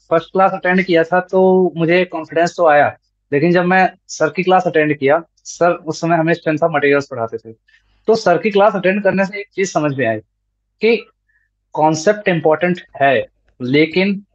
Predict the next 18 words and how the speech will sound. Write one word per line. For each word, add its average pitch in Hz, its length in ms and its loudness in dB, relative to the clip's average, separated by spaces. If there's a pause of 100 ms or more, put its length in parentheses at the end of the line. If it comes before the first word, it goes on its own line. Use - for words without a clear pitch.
(140)
आपको 170 640 0
problem 156 420 2
solving 156 480 2
ability 143 400 0
develop 135 380 2
करना 127 300 0
है, 143 300 -4 (320)
और 151 80 0
प्रॉब्लम 147 400 2
ही 190 220 2
आपको 180 280 2
gate 151 220 2
में 170 100 0
rank 147 320 0
लाने 135 280 0
में 185 100 0
हेल्प 156 240 0
करेगा। 127 320 0